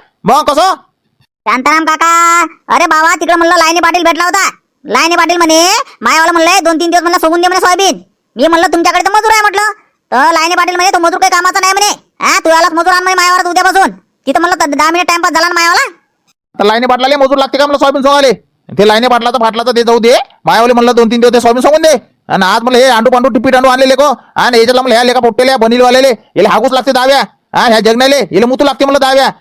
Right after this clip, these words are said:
Speaker 1: मग आता हे पोट्टे म्हणलं खरोखर सोयाबीन सोंगन का?
Speaker 2: आता हा गु मुतू आता हे तर लागणारच आहे, माणूस होय. आता जेवण केल्यावर तर हागायला जावंच लागन ना, न पाणी पिल्यावर म्हणलं मुताला जावंच लागन. मग आता तू म्हणलं एखाद्या दिवस पाणी प्यायची तर मुताला जाशील नाही काय? आता हे पोट्टे होय. हा, मग आता काय करणार आहे ते आली तर मधात?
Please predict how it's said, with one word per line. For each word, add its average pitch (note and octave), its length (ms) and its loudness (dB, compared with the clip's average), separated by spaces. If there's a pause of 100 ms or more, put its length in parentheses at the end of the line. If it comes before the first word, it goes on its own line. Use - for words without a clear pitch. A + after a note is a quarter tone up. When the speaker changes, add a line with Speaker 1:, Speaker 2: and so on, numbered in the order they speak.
(120)
Speaker 1:
मग D#3 60 -2
आता G3 140 0
हे A#3 80 4
पोट्टे A#3+ 200 0
म्हणलं C4 200 0
खरोखर A#3 160 0
सोयाबीन B3 240 -2
सोंगन C#4+ 180 0
का? D4 160 0 (680)
Speaker 2:
आता G3+ 160 -4
हा C4+ 200 0
गु E4 240 2
मुतू E4 240 2
आता E4 160 2
हे D#4+ 140 2
तर F4+ 80 0
लागणारच G4 380 -2
आहे, F#4+ 160 0
माणूस G#4 300 2
होय. G#4 300 4 (200)
आता A#3 120 -2
जेवण D#4+ 260 0
केल्यावर F4 240 0
तर E4 40 -2
हागायला D4+ 220 0
जावंच E4+ 180 -2
लागन E4 200 -2
ना, B4 160 0 (220)
न C#4+ 80 -6
पाणी D#4+ 200 0
पिल्यावर F4 220 0
म्हणलं F#4 160 0
मुताला A4+ 240 -4
जावंच A4 280 -2
लागन. G#4+ 160 -2 (260)
मग G#3 80 -4
आता C#4 120 -2
तू F4 160 -2
म्हणलं E4+ 260 2
एखाद्या F4 220 0
दिवस E4 140 0
पाणी E4 160 0
प्यायची E4 220 0
तर F4 40 0
मुताला E4+ 220 0
जाशील D#4+ 180 -2
नाही E4 120 0
काय? A#4 140 -2 (360)
आता F3 140 -2
हे D#4+ 60 2
पोट्टे G#4 280 0
होय. G#4 220 2 (200)
हा, E4 180 0
मग D#4 60 -2
आता D4 100 -2
काय D4+ 160 -2
करणार D4+ 240 -2
आहे D4+ 80 0
ते D#4 180 2
आली D4 180 0
तर D4+ 80 0
मधात? D#4 260 0